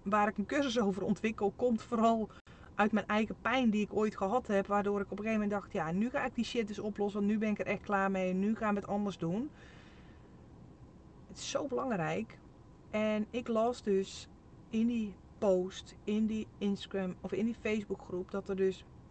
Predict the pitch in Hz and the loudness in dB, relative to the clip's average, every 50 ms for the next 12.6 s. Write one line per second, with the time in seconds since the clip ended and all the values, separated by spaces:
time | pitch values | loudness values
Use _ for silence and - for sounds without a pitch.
0 | - - - - - - - - - - - - - - - - 196 - - 196 | -20 -20 -20 -20 -20 -20 -20 -20 -20 -20 -20 -20 -18 -16 -12 -12 -10 -4 -4 -4
1 | 196 - 220 220 233 233 226 - - - - - - - - - - - - 240 | -2 0 0 0 2 0 -2 -4 -12 -20 -20 -20 -20 -18 -14 -14 -10 -2 2 4
2 | 247 285 277 - - - 240 - 233 233 - 214 - 226 208 202 202 185 - 202 | 4 4 2 -2 -4 -6 -4 -4 -4 -6 -6 -4 -2 0 0 2 2 0 0 -2
3 | - - - 214 233 233 226 220 190 190 185 175 175 175 180 180 180 175 160 - | -6 -6 -2 0 0 0 0 0 0 0 0 0 0 0 0 -2 -2 -4 -4 -6
4 | 190 185 - - 185 180 170 160 147 - - - - 208 220 240 226 - - 196 | -8 -8 -6 -6 -6 -4 -4 -4 -6 -8 -10 0 2 4 4 4 2 -2 -4 -2
5 | 202 190 185 180 175 - 180 - - - - - 165 160 165 - - 170 185 - | 0 2 0 0 0 -4 -8 -8 -8 -12 -10 -6 -4 -6 -4 -4 -8 -8 -8 -10
6 | - - - - - - - - - - - 190 - 185 180 - - 170 156 160 | -14 -20 -20 -20 -20 -20 -20 -20 -16 -6 -4 -4 -4 -4 -4 0 0 0 0 0
7 | 165 160 - - - - - - - - 190 175 180 175 165 165 165 - 139 - | -4 -8 -12 -18 -20 -20 -20 -16 -4 -2 0 2 4 2 2 2 -2 -4 -10 -12
8 | - - - - - - - 185 180 185 208 214 - - - - 196 214 214 220 | -8 -8 -6 -6 -6 -6 -4 0 2 2 2 2 0 -4 -10 -4 -2 0 2 2
9 | 214 208 - - - - - - - - - 196 185 175 180 175 - - - 185 | 0 0 -2 -6 -20 -20 -20 -20 -12 -2 2 2 4 4 2 -4 -6 -8 -6 -4
10 | 175 170 208 214 247 254 247 214 208 202 202 190 185 185 - 196 185 180 180 175 | 0 2 4 4 4 2 0 0 2 2 4 2 2 0 -2 -8 -6 -4 -4 -6
11 | - - - - 190 196 202 208 202 214 214 - - - - 180 175 180 190 190 | -6 -6 -4 -2 0 2 2 0 -2 -4 -6 -10 -14 -12 -4 -2 2 2 4 4
12 | 190 185 190 196 185 - 208 196 190 190 202 | 6 6 4 4 2 -2 -4 -4 -4 -4 -6